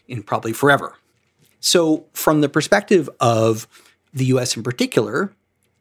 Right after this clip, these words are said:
um, China's rise was highly disruptive, especially after it joined the World Trade Organization and, you know, received permanent most favored nation trading status in two thousand, joined the World Trading Organization in two thousand and one.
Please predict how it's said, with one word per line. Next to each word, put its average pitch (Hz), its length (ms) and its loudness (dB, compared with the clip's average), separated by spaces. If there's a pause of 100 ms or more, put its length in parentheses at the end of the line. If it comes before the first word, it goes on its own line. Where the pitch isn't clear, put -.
(380)
um, 117 260 -2 (200)
China's 151 580 0
rise 107 320 -2
was 110 100 -6
highly 131 320 0
disruptive, - 560 -12 (380)
especially - 840 -2
after 110 360 0
it 101 180 -12
joined 107 480 -6
the 101 40 -8
World 104 200 -6
Trade 185 180 2
Organization 107 880 -4
and, 101 180 -12 (160)
you 123 120 -10
know, 113 40 -8
received 143 340 -2
permanent 139 440 0 (160)
most 117 240 0
favored 107 280 -4
nation 117 380 -4 (140)
trading 170 220 0
status 131 340 0
in 101 60 -8
two 101 100 -10
thousand, 120 400 0
joined 101 180 -8
the 98 60 -14
World 101 180 -10
Trading 117 280 -4
Organization 107 560 -6
in 101 80 -10
two - 100 -10
thousand 101 300 -6
and 101 100 -8
one. 104 300 -6